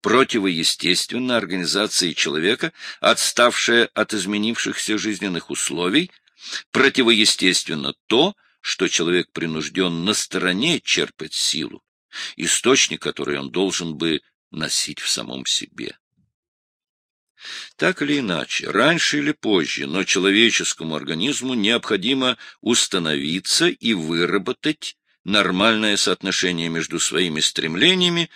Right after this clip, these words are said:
и отправлениями. Это не может не стать высшую и насущнейшую задачей науки, потому что в этом коренное условие человеческого счастья.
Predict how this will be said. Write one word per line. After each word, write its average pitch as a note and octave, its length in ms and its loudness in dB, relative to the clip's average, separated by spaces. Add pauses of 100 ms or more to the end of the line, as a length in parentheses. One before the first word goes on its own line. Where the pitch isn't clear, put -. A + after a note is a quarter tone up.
(220)
и G2+ 100 0
отправлениями. A1 800 -6 (960)
Это B2 220 6
не C#3 120 6
может C#3 420 4
не B2+ 80 0
стать B2+ 320 2
высшую C#3+ 800 0
и B2+ 100 0
насущнейшую B2 1120 0
задачей G2 600 2
науки, F#2+ 520 0 (260)
потому B2+ 220 2
что A#2+ 240 4
в A#2 80 2
этом E3+ 400 2 (500)
коренное F2+ 680 0
условие A#2+ 640 -4
человеческого D2 640 -4
счастья. - 500 -8